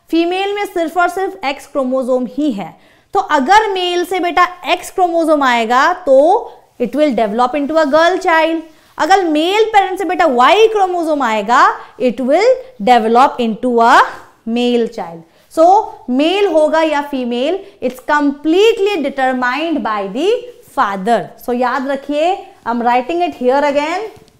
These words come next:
that sex of a child is determined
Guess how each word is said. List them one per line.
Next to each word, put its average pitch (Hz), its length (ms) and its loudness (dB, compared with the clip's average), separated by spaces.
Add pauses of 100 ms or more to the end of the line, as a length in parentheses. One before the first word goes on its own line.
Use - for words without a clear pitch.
(360)
that 240 380 0 (640)
sex 349 320 -4 (100)
of 320 200 -2
a 294 120 -2 (140)
child 240 560 -2 (4000)
is 392 180 -2
determined 240 760 -4